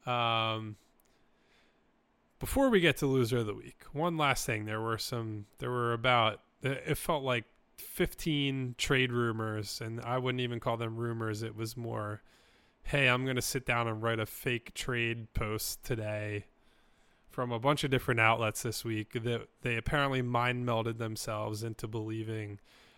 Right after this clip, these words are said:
a D'Angelo Russell for Ben Simmons swap is possible and a thing that anyone is thinking about except for bloggers for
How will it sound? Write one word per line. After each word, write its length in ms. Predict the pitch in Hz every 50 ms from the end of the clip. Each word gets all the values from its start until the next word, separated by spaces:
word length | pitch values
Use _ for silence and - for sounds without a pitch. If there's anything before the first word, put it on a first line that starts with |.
| _ _ _ _ _ -
a 120 | 123 120
D'Angelo 680 | 113 104 - 120 117 117 120 120 117 120 120 117 120
Russell 640 | 117 117 113 110 107 - - 123 113 110 107 101 98 -
for 300 | - - - 123 113 113
Ben 320 | 107 107 - 110 113 110 110
Simmons 440 | - - 120 113 113 110 107 104
swap 480 | - - - - 101 101 104 104 - -
is 480 | 127 120 113 110 104 104 - - - - _ _
possible 680 | - - 131 131 131 - - 143 135 143 143 143 139 131
and 160 | 123 117 110
a 60 | 110
thing 280 | 107 - - 117 113 113
that 220 | 113 113 110 - - _ - - - - _ _ - - _ -
anyone 420 | 147 139 139 139 139 139 135 131
is 140 | 131 123 -
thinking 320 | - 143 135 - 156 143 139
about 320 | 135 139 139 139 139 131
except 340 | 120 110 - - 131 123 120
for 380 | - - 135 123 117 113 113 110 110 104 -
bloggers 640 | 120 117 107 113 117 117 131 131 131 131 135 127 -
for 520 | - - 131 120 113 110 113 113 107 101